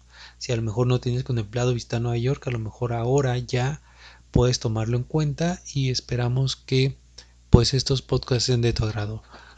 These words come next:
Los hacemos con la intención de que tú puedas tomar mejores decisiones a la hora que viajes, que obviamente la decisión es completamente tuya y tú decidirás de acuerdo a tus necesidades qué es lo que tú quieres.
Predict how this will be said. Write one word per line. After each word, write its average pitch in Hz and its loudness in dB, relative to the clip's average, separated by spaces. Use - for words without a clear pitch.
Los 117 4
hacemos 135 4
con 131 2
la 123 4
intención 120 0
de 135 2
que - -10
tú 143 4
puedas 135 4
tomar 123 2
mejores 131 4
decisiones 120 0
a 123 2
la 113 2
hora 113 2
que 117 -2
viajes, 143 2
que 127 2
obviamente 139 6
la 131 4
decisión 113 0
es 131 0
completamente 123 0
tuya 139 2
y 131 -4
tú 139 0
decidirás 120 2
de 123 4
acuerdo 143 2
a - -8
tus 135 2
necesidades 139 2
qué - -4
es 120 0
lo 117 0
que - -16
tú - -4
quieres. - -12